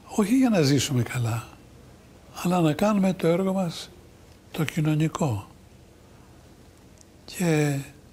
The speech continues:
δεν είναι μικρό το έργο της Εκκλησίας. Λοιπόν, σε ένα μέλλον που δεν ξέρουμε προς τα που μας πάει,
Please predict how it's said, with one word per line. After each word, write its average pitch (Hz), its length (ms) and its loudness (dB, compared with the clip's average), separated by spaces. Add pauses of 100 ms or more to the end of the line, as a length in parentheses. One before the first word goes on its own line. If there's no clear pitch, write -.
(280)
δεν 202 160 2
είναι 139 140 2
μικρό 131 320 0
το 127 140 -4
έργο 120 240 0
της - 200 -8
Εκκλησίας. 127 720 -8 (720)
Λοιπόν, 160 360 -2 (260)
σε - 220 -2
ένα 240 220 4
μέλλον 185 380 2
που 214 140 -2
δεν 214 200 0
ξέρουμε 170 360 2
προς 147 260 -2
τα 143 120 -4
που 143 140 -4
μας 127 260 -2
πάει, 120 380 -4